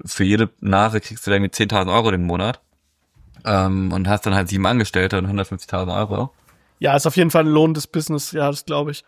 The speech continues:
Speaker 2: Aber sag noch mal, wie jetzt das Arbeitsamt hat es nicht, also das Arbeitsamt bestimmt nicht die Inhalte, sondern die kaufen einfach bei einer Agentur was ein. Und wer entscheidet jetzt, dass Dreamweaver da, ver-, also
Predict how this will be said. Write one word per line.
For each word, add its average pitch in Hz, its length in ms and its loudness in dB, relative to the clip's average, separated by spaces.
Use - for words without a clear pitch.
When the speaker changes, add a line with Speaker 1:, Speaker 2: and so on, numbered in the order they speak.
Speaker 2:
Aber 180 160 4
sag 180 180 2
noch 240 60 2
mal, 165 240 4
wie 170 60 -4
jetzt - 300 0
das 165 140 -2
Arbeitsamt 208 800 -2
hat 196 280 0
es 170 140 -2
nicht, 190 260 2
also 165 200 0
das 160 120 -6
Arbeitsamt 190 420 2
bestimmt 185 320 -2
nicht 185 180 -2
die 185 80 -4
Inhalte, 170 400 2
sondern 156 280 2
die 165 140 -6
kaufen 170 400 0
einfach 151 240 -2
bei 151 140 0
einer 147 160 2
Agentur 143 520 0
was 147 200 0
ein. 151 240 0
Und 180 180 2
wer 214 220 4
entscheidet 202 480 2
jetzt, 190 260 2
dass 160 160 2
Dreamweaver 202 680 0
da, 180 360 0
ver-, - 300 -6
also 151 400 0